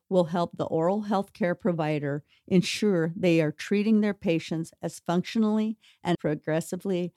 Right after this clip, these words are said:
as possible. Although it seems that many people suffer from dentinal hypersensitivity at some point in their lives,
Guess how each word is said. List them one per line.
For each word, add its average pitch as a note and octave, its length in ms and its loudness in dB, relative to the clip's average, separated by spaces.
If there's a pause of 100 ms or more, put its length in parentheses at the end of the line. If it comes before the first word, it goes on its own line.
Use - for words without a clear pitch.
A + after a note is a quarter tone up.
(100)
as F#3 160 -6
possible. - 580 -6 (880)
Although G3+ 340 8
it A#3 100 0
seems F3+ 380 2
that - 180 0
many F#3 340 4
people F#3+ 380 -2
suffer F3+ 480 -2
from D#3 300 -4
dentinal F#3+ 540 -2
hypersensitivity D#3+ 1120 -2 (220)
at F3 160 0
some G3+ 320 6
point E3+ 300 2
in E3+ 180 2
their E3+ 200 2
lives, D3+ 460 -4